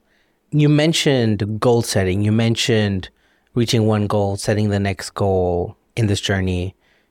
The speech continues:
How do you go about goal setting when building a company, when building a startup?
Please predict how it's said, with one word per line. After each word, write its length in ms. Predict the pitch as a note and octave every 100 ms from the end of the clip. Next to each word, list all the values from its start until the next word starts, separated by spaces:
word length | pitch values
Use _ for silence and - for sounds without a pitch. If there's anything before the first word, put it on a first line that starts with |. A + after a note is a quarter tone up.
| -
How 140 | C#3+
do 80 | E3
you 80 | C3+
go 100 | B2
about 280 | G#2+ G#2
goal 200 | - A2
setting 480 | F#2 G#2 F#2+ F#2+ F#2+
when 180 | G2 F#2+
building 360 | G2 F#2+ F#2 F#2
a 60 |
company, 640 | - F#2+ E2+ F2 F2+ E2+ F2
when 380 | G#2 F#2+ F#2+ F#2
building 280 | G2 G2
a 60 | G2
startup? 500 | - G2+ G#2+ G#2+ -